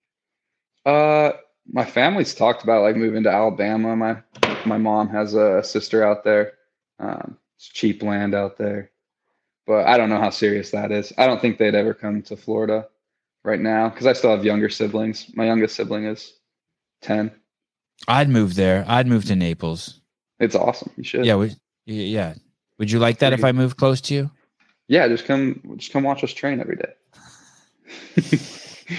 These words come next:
Speaker 2: This, this, uh, this, this beatdown that the games, uh, gave you, uh, any particular workout? Was there any point during the week where you're like, "Oh shit, I'm gonna have to pull out of the games. I'm wounded"?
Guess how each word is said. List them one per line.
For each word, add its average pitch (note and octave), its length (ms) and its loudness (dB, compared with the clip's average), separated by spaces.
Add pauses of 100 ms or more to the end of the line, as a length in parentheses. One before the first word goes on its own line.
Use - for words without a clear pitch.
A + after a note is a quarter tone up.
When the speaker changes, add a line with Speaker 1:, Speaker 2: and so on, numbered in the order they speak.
(180)
Speaker 2:
This, F3 380 0 (240)
this, F3+ 400 0
uh, E3 360 4
this, C#3+ 260 2
this D3 220 2
beatdown F3 480 2
that D3+ 120 0
the C#3+ 80 0
games, C#3+ 440 0
uh, C#3 220 2
gave C3 300 0
you, B2 240 0
uh, C3 200 2
any D3 200 0
particular C#3+ 480 0
workout? C3 480 2
Was B2 120 0
there C3 120 2
any C3 100 2
point C3 240 0
during C3+ 160 2
the B2+ 80 0
week C3 220 0
where C3+ 100 2
you're B2 100 2
like, A#2 160 -2
"Oh B2 100 -2
shit, C3+ 200 -2
I'm A#2+ 120 2
gonna A2 100 2
have G#2+ 120 -2
to G2+ 80 -12
pull A#2 180 0
out A2 100 4
of G2+ 80 -2
the G2 60 -4
games. G#2+ 300 -2
I'm F#2+ 140 -2
wounded"? G#2+ 400 -2